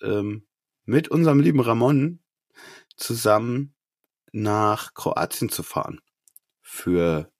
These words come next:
zwei Wochen. Und wisst ihr, wen wir da unten noch getroffen haben? Den lieben Max Macht.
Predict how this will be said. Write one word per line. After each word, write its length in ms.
zwei 480
Wochen. 220
Und 200
wisst 240
ihr, 100
wen 100
wir 80
da 60
unten 300
noch 200
getroffen 500
haben? 400
Den 120
lieben 420
Max 400
Macht. 480